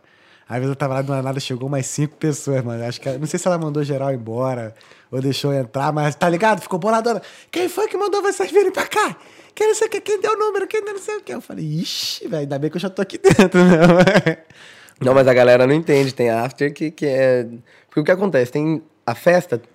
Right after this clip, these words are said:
Speaker 2: é pra trezentas pessoas.
Speaker 1: Aham.
Speaker 2: A after vai caber no máximo oitenta.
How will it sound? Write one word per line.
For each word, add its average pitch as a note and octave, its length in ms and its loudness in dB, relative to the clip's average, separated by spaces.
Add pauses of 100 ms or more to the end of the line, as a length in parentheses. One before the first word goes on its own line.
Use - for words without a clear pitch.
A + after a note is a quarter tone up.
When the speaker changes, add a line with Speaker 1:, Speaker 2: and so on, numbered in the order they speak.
(180)
Speaker 2:
é A#2 40 -6
pra B2+ 140 -4
trezentas D3 400 0
pessoas. G#2 540 -8
Speaker 1:
Aham. G2+ 380 -6 (200)
Speaker 2:
A E3+ 240 2
after C#3 220 -2
vai C3 100 2
caber D#3 300 0
no E3 80 -2
máximo D#3 320 -2
oitenta. D3+ 600 0